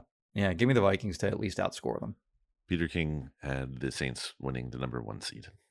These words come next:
Speaker 2: and going
Speaker 1: <laughs>
Speaker 2: and going to the Super Bowl. Uh, not to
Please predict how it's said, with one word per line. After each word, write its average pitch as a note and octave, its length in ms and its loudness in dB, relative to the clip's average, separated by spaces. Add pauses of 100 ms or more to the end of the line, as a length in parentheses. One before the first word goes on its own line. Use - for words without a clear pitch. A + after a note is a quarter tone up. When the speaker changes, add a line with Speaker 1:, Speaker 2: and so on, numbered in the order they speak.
(100)
Speaker 2:
and C2 180 -8
going - 220 -2
Speaker 1:
<laughs> C3 880 4
Speaker 2:
and - 340 2
going F2+ 240 4
to A#2 80 0
the G#2 100 -4
Super A2 220 -4
Bowl. B2+ 240 -2 (480)
Uh, D2 320 4 (720)
not B2+ 160 8
to D#2 240 2